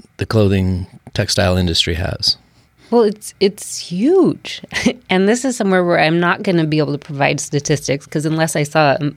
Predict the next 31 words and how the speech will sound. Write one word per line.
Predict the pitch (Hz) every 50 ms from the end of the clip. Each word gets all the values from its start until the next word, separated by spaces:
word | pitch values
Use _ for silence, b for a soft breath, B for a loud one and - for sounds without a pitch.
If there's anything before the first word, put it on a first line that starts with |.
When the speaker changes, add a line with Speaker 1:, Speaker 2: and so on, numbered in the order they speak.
| - -
Speaker 2:
well | 156 165 147 139
Speaker 1:
Well, | 123 101 104
we | 113 123
don't | 117 120 113
fact | - 127 107 95 -
check | - - 95 - -
on | 95 95
the | 92
Bystander | 90 87 90 87 - - 95 92 92 92
podcast | 87 92 104 101 92 - 104 90 90 92 -
here. | 98 98 98 - -
Speaker 2:
<laughs> | - -
There | 190 190 226 233 233
is, | - - 202 233 240 226 226
like, | 233 233 214 202 - 175 175
gazillion | 165 208 208 185 180 185 196 208 220 226 214 208 202 196 190 180 175 170 156 143 - - _ _ _ _ _ _ _ _ _ -
Speaker 1:
But | - -
Speaker 2:
carbon | - - 180 190 196 196 190 170 - B B B B B B B
ton. | - - 202 185 185 180 175 165 b b b b
Speaker 1:
Yeah, | b 147 165 180 160
I | 180
had | 226 233
heard | 208 147 131 117 104 95
that | 101 104 101 - -
the | - 95
textile | - 127 110 - - 113 110
industry | 110 110 107 104 95 - - 110 107 104 101 101 98 - B B B B B B _ _ _ _ _ _ _ _ _ _ _ -
commits | - - 120 113 113 113 - - -
almost | - - 110 110 117 113 - -
as | 110 101
much, | 110 110 107 - - - -